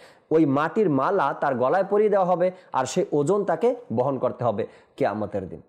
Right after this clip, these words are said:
অথচ আজকে আমরা মাত্র চার আঙ্গুল জায়গা, ছয় আঙ্গুল জায়গার জন্য, জমির জন্য কত বাহানা আমরা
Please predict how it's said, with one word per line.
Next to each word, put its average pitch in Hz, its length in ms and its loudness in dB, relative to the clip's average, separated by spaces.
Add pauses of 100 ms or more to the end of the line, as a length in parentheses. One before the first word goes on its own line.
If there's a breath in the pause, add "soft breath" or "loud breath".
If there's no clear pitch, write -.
(240)
অথচ 135 260 -4
আজকে 127 400 -2
আমরা 110 280 -2 (220 loud breath)
মাত্র 143 440 -2 (100)
চার 135 200 0
আঙ্গুল 139 320 -2
জায়গা, 107 340 0
ছয় 160 260 -2
আঙ্গুল 151 320 -2
জায়গার 131 380 -2
জন্য, 113 300 -2
জমির 208 320 0
জন্য 120 300 -2 (340 soft breath)
কত 160 220 -2
বাহানা 135 380 -2
আমরা 110 260 -2